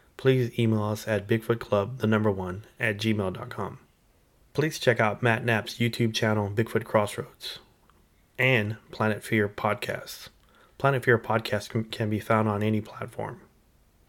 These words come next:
Also, give a listen to Night Callers Bigfoot Radio on YouTube with Lauren Smith. Night Callers Bigfoot Radio is also found on many other platforms. So if you enjoy the show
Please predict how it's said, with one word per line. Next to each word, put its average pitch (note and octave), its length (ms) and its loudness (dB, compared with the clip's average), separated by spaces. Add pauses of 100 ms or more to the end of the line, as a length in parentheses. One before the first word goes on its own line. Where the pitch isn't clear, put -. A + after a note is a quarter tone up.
(400)
Also, C#3 260 4
give A#2 240 6
a A2+ 40 6
listen A2 380 4
to G#2 240 -2
Night G#2+ 220 0
Callers A2 260 2
Bigfoot G#2 320 -2
Radio G2+ 320 2
on G2+ 140 -2
YouTube G#2+ 380 0
with G2+ 180 0
Lauren G2 300 -2
Smith. - 400 -4 (800)
Night A#2 160 4
Callers A2+ 280 2
Bigfoot A2 300 -2
Radio G#2+ 380 4
is A2 160 0
also G#2+ 260 4
found G#2 300 -2
on G2+ 260 -2
many G#2 240 2
other F#2+ 180 0
platforms. G2 680 -6 (760)
So A#2 220 4
if A2+ 120 2
you E3 120 0
enjoy B2 260 6
the G2 100 2
show G#2+ 440 2